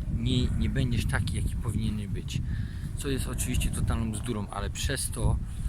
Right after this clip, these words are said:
to wchodzi do naszej podświadomości, nasza samoocena,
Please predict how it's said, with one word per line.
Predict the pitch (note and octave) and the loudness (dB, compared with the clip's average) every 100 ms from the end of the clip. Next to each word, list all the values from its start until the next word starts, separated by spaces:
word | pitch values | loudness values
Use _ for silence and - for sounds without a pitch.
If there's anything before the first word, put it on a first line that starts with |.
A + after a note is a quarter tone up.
| - - | 0 0
to | C3 | 2
wchodzi | C#3 A#2+ A2+ | 2 2 2
do | A#2+ | 2
naszej | A#2 - A#2 - - - | 2 0 -2 -4 -6 -6
podświadomości, | - - A#2 A2+ A#2 A2+ - | -4 -6 -4 -4 -2 -4 -4
nasza | G2+ A#2+ - A2+ | -2 -2 0 0
samoocena, | A#2+ A2+ A2 - A#2 F#2+ G2 | 0 0 0 -4 -4 -2 -4